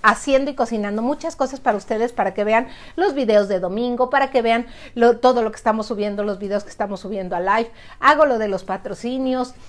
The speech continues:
me, muchas recetas, todo, todo, todo, léanlo, la, la mini receta con la mini receta, el tip, todo lo que tenemos es para ustedes con muchísimo gusto.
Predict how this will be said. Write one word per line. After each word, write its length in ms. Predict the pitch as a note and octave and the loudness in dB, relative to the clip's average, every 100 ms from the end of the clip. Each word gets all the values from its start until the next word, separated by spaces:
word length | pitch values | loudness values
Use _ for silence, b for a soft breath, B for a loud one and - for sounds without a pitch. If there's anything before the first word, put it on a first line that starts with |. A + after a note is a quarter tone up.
| b - | b -8
me, 240 | B3 A#3 A3+ | -2 0 0
muchas 340 | C4+ - D#4 | -2 -2 -4
recetas, 580 | A3 F3+ A3+ A3+ A#3+ - | -4 -2 -2 0 0 2
todo, 300 | - E4+ D#4+ | 4 4 4
todo, 320 | D#4 D#4+ D#4 D4+ | 4 4 4 4
todo, 260 | D4+ D4 | 4 4
léanlo, 380 | C#4 C4+ C#4 C4+ | 2 2 4 4
la, 180 | C4 B3 | 2 2
la 120 | B3 | 2
mini 240 | B3+ B3 A3 | 2 0 -2
receta 440 | G3 - G#3 G#3 F#3+ | -4 -4 -2 -2 -4
con 220 | G3+ F3 A3+ G#3+ | -6 -8 -14 -4
la 100 | A3 | 0
mini 280 | A3 G#3+ G3 | 2 2 0
receta, 680 | F3+ - A3 G#3 G3+ G3+ G3 | -2 -2 -2 -2 0 0 2
el 220 | F#3+ F#3+ | -2 -4
tip, 340 | A#3 G#3+ G3+ - b b - | -4 -2 -4 -8 b b 6
todo 240 | D4+ - C#4+ | 10 10 8
lo 100 | B3 | 2
que 80 | |
tenemos 440 | A3+ F#3+ G3+ G#3+ G#3+ - | -2 -4 -4 -6 -8 -6
es 140 | A3 | -6
para 180 | - A#3+ | 0 -2
ustedes 360 | A3 - G#3+ G#3+ | -2 -2 -2 -2
con 160 | G3+ | -8
muchísimo 500 | F3+ F3 F#3+ - F#3+ | -10 -8 -10 -8 -10
gusto. 340 | - - - | -10 -14 -14